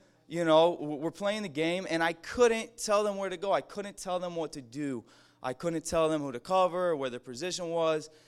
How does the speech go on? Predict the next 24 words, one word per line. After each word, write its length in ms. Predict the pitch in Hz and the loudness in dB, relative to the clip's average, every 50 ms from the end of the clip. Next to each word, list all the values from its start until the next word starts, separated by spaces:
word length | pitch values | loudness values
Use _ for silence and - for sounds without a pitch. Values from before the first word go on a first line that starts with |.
| _ _ _ _ | _ _ _ _
And 300 | - 151 165 165 170 156 | -4 0 2 2 2 2
it 80 | 139 165 | 0 0
was 240 | 165 170 180 175 156 | 0 2 0 0 0
just, 260 | 143 180 175 - - | -2 -2 -4 -2 0
like, 420 | 175 175 160 151 - - - - - _ _ _ _ _ | 4 4 4 4 2 -2 -10 -20 -20 _ _ _ _ _
really 400 | 123 131 143 175 220 226 214 208 | -16 -10 -4 0 2 2 2 2
frustrating, 720 | 160 - 226 233 233 220 - - 151 123 113 110 101 98 - | 0 0 0 2 2 0 -2 -4 -4 -4 -4 -6 -10 -14 -14
you 140 | - 127 135 | -10 -8 -4
know, 140 | 135 143 143 | -4 -4 -6
because 260 | 143 147 - 160 143 | -6 -8 -8 -4 -2
I 300 | 131 127 160 180 185 190 | 2 2 4 4 4 2
was 420 | 190 143 170 170 170 156 135 - - 165 | 0 -4 -4 -6 -6 -6 -8 -12 -14 -8
there 320 | 147 170 170 160 165 185 | -2 2 2 2 2 2
with 260 | 165 147 160 180 175 - | 0 -2 -2 -4 -2 -2
the 160 | 196 151 180 | -2 -2 -2
information 720 | 180 180 - 175 165 165 165 170 180 175 180 180 180 175 | -4 -4 -4 -4 -2 0 0 0 -2 -4 -6 -8 -4 -2
that, 300 | 156 147 139 110 - _ _ _ _ _ _ | -2 -2 -2 -4 -8 _ _ _ _ _ _
that 200 | 135 139 131 127 | -6 -6 0 2
they 200 | 180 202 233 247 | 2 4 4 4
needed 340 | 220 214 208 208 202 202 | 2 0 0 -2 -2 -2
in 100 | 190 180 | -2 -2
order 220 | 175 180 180 170 165 | -2 -2 -2 -4 -6
to 180 | - - 165 | -8 -10 -10
succeed, 680 | 151 - 151 147 - - - 143 156 165 180 185 170 175 | -10 -10 -8 -8 -8 -8 -6 -6 -6 -6 -6 -8 -10 -14